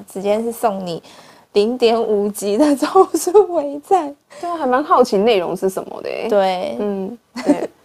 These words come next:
Speaker 2: 我们接下来要说的内容的话，基本上是完全爆雷，因为我们就会开始分析这整个电影我们喜欢的哪些场-，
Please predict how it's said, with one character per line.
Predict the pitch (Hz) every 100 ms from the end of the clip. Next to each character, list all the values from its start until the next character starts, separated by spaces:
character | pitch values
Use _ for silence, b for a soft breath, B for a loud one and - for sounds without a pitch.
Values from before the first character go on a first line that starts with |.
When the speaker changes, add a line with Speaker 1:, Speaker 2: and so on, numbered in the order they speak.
| -
Speaker 2:
我 | 214
们 | 247
接 | 262 311
下 | 370
来 | 277
要 | 269 269
说 | 262 214
的 |
内 | 214 226
容 | 175
的 | 165 190
话， | 196
基 | 208
本 | 247
上 | 190
是 | 208
完 | 214 180 185
全 | 226 180
爆 | 175 185 -
雷， | - - -
因 | 269
为 |
我 | 226
们 |
就 | 202
会 | 233 233
开 | 226
始 | 185
分 | 185 185
析 | 190 185 180 B B
这 | - 262
整 | 214 175
个 | 170 170
电 | 220 180
影 | 165 -
我 | 175
们 | 180
喜 | 190 226 202
欢 | 190 190
的 | 175 160
哪 | 160
些 | 175 202
场-， | -